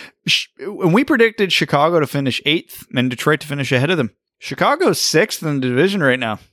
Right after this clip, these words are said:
They are outperforming expectations because, you know, when you have a Patrick Kane, you use a Patrick Kane. The Red Wings don't have Patrick Kane, but we have a Dylan Larkin and an Anthony Mantha.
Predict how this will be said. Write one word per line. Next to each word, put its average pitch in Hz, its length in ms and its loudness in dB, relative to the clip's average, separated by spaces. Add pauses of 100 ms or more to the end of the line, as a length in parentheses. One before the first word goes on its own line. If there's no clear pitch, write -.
(920)
They 196 200 2
are 175 200 0
outperforming 180 680 0
expectations 180 840 0
because, 139 640 -2
you 165 200 2
know, 139 220 -2 (420)
when 127 180 2
you 127 100 4
have 196 220 2
a 156 60 -8
Patrick 127 360 0
Kane, 143 240 0
you 139 120 -2
use 226 180 0
a 160 60 0
Patrick - 360 -2
Kane. 110 280 -4
The 104 60 -10
Red 160 220 2
Wings 127 180 0
don't 117 220 0
have 110 240 -2
Patrick 107 360 -4
Kane, 127 260 2
but 117 100 0
we 113 100 -4
have 123 140 0
a - 20 -6
Dylan 123 300 2
Larkin 143 260 0
and 120 120 0
an 110 120 -2
Anthony 127 300 -2
Mantha. 151 460 0